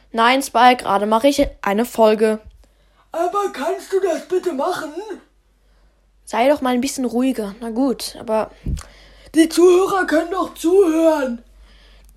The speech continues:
Speaker 1: Das machen sie grad sowieso, aber okay. Dann hört mal zu. Ich glaub nicht, dass es euch interessieren wird, aber los geht's. Welche Hausaufgaben hast du denn?
Speaker 2: Ich muss erst mal Deutsch machen.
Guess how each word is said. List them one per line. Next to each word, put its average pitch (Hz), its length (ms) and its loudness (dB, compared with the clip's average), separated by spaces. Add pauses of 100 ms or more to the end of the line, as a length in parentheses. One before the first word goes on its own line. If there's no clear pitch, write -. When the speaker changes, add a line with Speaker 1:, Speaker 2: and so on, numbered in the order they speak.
Speaker 1:
Das 220 360 -6
machen 220 320 -8
sie 214 140 -8
grad 202 300 -6
sowieso, 202 880 -6
aber 208 380 -4 (300)
okay. 247 380 0 (540)
Dann 233 460 0 (240)
hört 220 260 -2
mal 202 220 -6
zu. 269 420 0 (140)
Ich - 200 -16
glaub 208 300 -4
nicht, - 420 -8
dass 220 200 -6
es - 160 -14
euch 202 320 -6
interessieren 220 480 -8
wird, 214 160 -6
aber 269 360 4
los 214 300 -4
geht's. - 340 -16 (800)
Welche 247 540 2
Hausaufgaben 226 540 0
hast 220 220 -4
du 175 60 -12
denn? 170 240 -16 (560)
Speaker 2:
Ich 320 120 2
muss 359 220 4
erst 339 340 6
mal 381 180 0
Deutsch 262 400 6
machen. 247 480 0